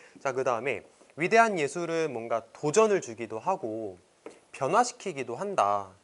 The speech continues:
방식을, 어떤 방식을? 우리가 생각하고 느끼는 방식을 변화시키기도 한다. 역시 좋은 말이야. 생각하고 느끼는 방식을 변화시킨다는 얘기는 사람들이 뭔가 이렇게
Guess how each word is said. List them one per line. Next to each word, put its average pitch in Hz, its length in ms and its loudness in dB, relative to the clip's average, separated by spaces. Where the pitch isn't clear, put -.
방식을, 120 800 -4
어떤 208 320 -4
방식을? 147 520 -4
우리가 180 340 2
생각하고 233 520 2
느끼는 147 440 -8
방식을 123 420 -6
변화시키기도 113 640 -10
한다. 170 300 -6
역시 208 240 -6
좋은 190 320 -4
말이야. 151 300 -4
생각하고 254 600 4
느끼는 185 400 -2
방식을 151 360 -4
변화시킨다는 151 640 -6
얘기는 113 260 -10
사람들이 165 420 -6
뭔가 107 240 -8
이렇게 110 260 -8